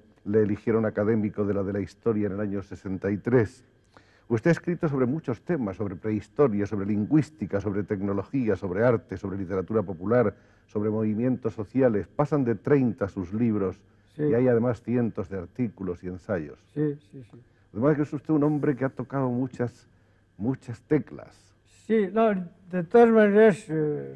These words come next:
Speaker 2: no hay que tener pretensiones, pero si alguien, bueno, ya ha habido alguno, que ha tenido la paciencia de ver un poco el, el conjunto de estas cosas que parecen heteróclitas, pues ya se da cuenta de que hay un,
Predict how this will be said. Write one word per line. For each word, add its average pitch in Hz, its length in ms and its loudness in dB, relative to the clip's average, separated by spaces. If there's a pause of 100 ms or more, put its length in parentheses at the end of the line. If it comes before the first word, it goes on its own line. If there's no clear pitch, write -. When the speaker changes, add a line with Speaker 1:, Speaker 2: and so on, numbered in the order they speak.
Speaker 2:
no 160 300 2
hay 156 160 4
que 156 180 0
tener 147 380 -2
pretensiones, 160 760 -2
pero 151 200 2
si - 100 -4
alguien, 202 480 6 (640)
bueno, 196 180 0
ya 160 120 4
ha - 40 6
habido 151 260 2
alguno, 156 300 -2 (200)
que 165 100 0
ha 175 60 6
tenido 185 300 2
la 175 160 4
paciencia 170 760 0
de 147 300 2
ver 180 260 2
un 175 120 0
poco 170 360 0
el, 147 300 4 (400)
el 160 180 2
conjunto 165 800 2
de 170 100 4
estas 165 340 0
cosas 165 300 0
que 151 120 -6
parecen 151 600 -2
heteróclitas, 156 1040 0 (640)
pues 160 200 2
ya 190 160 2
se 185 140 -2
da 180 200 4
cuenta 175 460 2
de 165 180 0
que 156 80 -2
hay 180 180 2
un, 165 440 -2